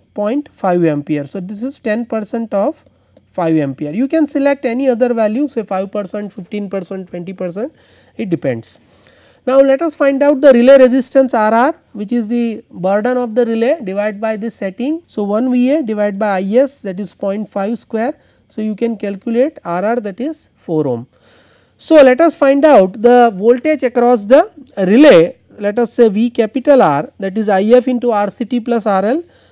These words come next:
So, I F is already known, that is the value fifty-five point seven eight two. So, this is nothing but the fifty-five point seven eight two into R C T is also given one point five ohm, R L, R L one plus R L two, that is given point three.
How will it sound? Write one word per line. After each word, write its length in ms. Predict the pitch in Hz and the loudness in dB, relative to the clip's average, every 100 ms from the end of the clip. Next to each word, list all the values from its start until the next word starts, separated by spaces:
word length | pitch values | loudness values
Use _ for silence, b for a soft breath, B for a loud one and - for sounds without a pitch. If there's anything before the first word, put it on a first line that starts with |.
| b | b
So, 460 | - 220 214 208 - | -2 4 4 4 0
I 140 | 180 185 | -4 0
F 280 | 226 247 262 | 2 2 2
is 140 | 240 | 0
already 380 | 220 214 233 247 | 0 0 0 0
known, 340 | 220 233 330 - | 2 2 2 -4
that 240 | 196 196 226 | -8 -6 -6
is 180 | 208 | -6
the 160 | 196 220 | -4 -2
value 440 | 196 190 202 302 349 | -2 -2 -2 -4 -4
fifty-five 680 | 208 185 - 226 196 202 | -6 -6 -4 -2 -2 -4
point 240 | 202 220 214 | -6 -6 -6
seven 320 | 208 202 214 | -6 -4 -4
eight 240 | 214 208 | -4 -4
two. 220 | - 277 349 b b b | -2 -2 -4 b b b
So, 200 | - 190 | -6 -4
this 200 | 196 240 | -4 -6
is 140 | 214 | -4
nothing 320 | 214 220 233 | -6 -4 -4
but 220 | 214 202 | -4 -4
the 80 | 226 | -6
fifty-five 720 | 226 202 - 226 196 196 196 | -6 -6 -6 -8 -4 -6 -4
point 300 | 214 226 330 _ | -4 -4 -4 _
seven 380 | - 202 196 208 | -14 -12 -10 -10
eight 220 | 208 - | -10 -8
two 180 | 233 320 b b b b | -8 -8 b b b b
into 280 | 220 214 | -4 0
R 220 | 240 208 214 | 2 4 2
C 180 | 262 | 0
T 140 | 240 269 | 2 2
is 80 | 254 | 4
also 340 | 226 208 262 | 2 2 0
given 360 | 220 240 294 254 | 2 0 2 0
one 200 | 202 202 | -2 -2
point 240 | 233 233 | -2 -2
five 240 | - 220 | 0 0
ohm, 240 | 233 254 294 | 2 2 0
R 240 | 214 202 220 | -4 0 2
L, 220 | 262 349 _ - | 2 0 _ -12
R 160 | 185 196 | -6 -2
L 160 | 220 | -2
one 220 | 214 220 220 | -2 -4 -4
plus 200 | 226 220 | -4 -2
R 160 | 202 | -2
L 160 | 208 208 | -4 -4
two, 180 | 247 254 | -6 -6
that 180 | 208 | -6
is 140 | 214 196 | -8 -8
given 320 | 196 202 226 | -8 -6 -8
point 380 | 220 202 202 202 | -8 -8 -8 -8
three. 280 | 233 285 | -4 -4